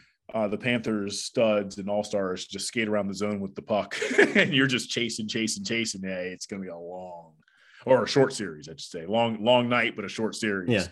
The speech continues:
Speaker 2: long games,
Speaker 1: Uh,
Speaker 2: short series.
Speaker 1: Yeah, yeah. So, so the Capitals know what they've gotta do. They, they, you know, they're, they're, I,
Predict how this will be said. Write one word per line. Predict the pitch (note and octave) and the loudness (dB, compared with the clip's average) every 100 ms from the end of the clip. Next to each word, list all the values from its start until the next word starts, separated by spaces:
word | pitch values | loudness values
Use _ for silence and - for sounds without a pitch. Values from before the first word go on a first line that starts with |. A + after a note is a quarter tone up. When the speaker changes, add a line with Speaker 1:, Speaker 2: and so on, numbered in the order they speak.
| _ - | _ 0
Speaker 2:
long | B2+ D3+ | 4 8
games, | D3 C#3 C#3 B2+ | 8 8 8 6
Speaker 1:
Uh, | |
Speaker 2:
short | - A#2+ - | 4 2 0
series. | G#2+ F#2+ F#2 F#2 | -2 0 -2 -4
Speaker 1:
Yeah, | A#2+ A#2 A#2 G#2+ G2+ | 2 6 6 6 2
yeah. | A2+ G#2+ | 2 0
So, | G2 A#2+ A#2 A#2 | 0 0 2 0
so | A#2+ | -2
the | C#3 | -4
Capitals | C#3+ D#3 - B2+ | -2 -2 -2 -2
know | A2+ | -2
what | G#2 | -2
they've | F#2+ F2+ | -6 -6
gotta | E2 | -8
do. | C#2+ D#2 G2 | -10 -8 -2
They, | B2 B2 | 0 0
they, | A#2+ - | -4 -8
you | B2+ | -4
know, | A2+ | -2
they're, | G#2 C#3 A#2+ | 0 2 2
they're, | A#2+ B2+ B2+ A#2 | 0 0 0 0
I, | B2 | -2